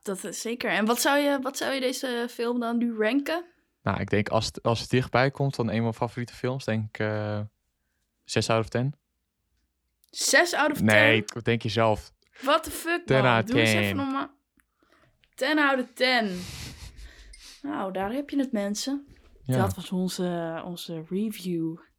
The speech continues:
Speaker 1: van Her.
Speaker 2: Ja, ehm,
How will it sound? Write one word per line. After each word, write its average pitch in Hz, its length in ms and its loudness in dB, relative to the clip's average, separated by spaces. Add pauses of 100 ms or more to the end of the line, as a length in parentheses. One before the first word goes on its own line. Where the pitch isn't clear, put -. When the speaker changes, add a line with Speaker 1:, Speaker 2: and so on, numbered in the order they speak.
(200)
Speaker 1:
van - 260 -12
Her. 262 380 -8 (580)
Speaker 2:
Ja, 156 380 4
ehm, 151 580 4